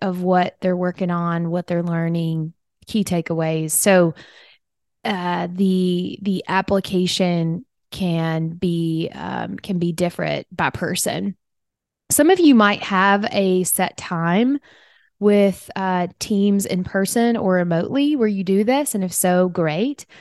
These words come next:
Uh, but I think for me, the takeaway is whether it is Instagram, LinkedIn, maybe a blog, um, that picture with a, with a summary, um, can be a really cool way,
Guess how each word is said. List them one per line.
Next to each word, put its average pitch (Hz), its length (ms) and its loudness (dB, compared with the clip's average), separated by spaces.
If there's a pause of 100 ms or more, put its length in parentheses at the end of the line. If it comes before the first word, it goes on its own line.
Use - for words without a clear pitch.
(380)
Uh, 185 240 -2
but 208 160 2
I 240 100 4
think 294 240 0
for 220 120 4
me, 208 180 4
the 202 120 2
takeaway 185 560 0
is 175 180 -2
whether 269 300 2
it 214 160 4
is 202 540 0
Instagram, 240 840 0
LinkedIn, 220 880 0 (580)
maybe 202 280 2
a 226 60 2
blog, 214 800 2
um, 185 600 -2
that 285 280 2 (260)
picture 180 920 0 (520)
with 196 640 2 (220)
a, 208 200 0
with 202 240 2
a 185 60 -4
summary, 180 920 2 (560)
um, 180 380 0
can 226 260 0
be 262 200 4
a 185 100 6
really 220 540 2
cool 196 360 0
way, 165 600 0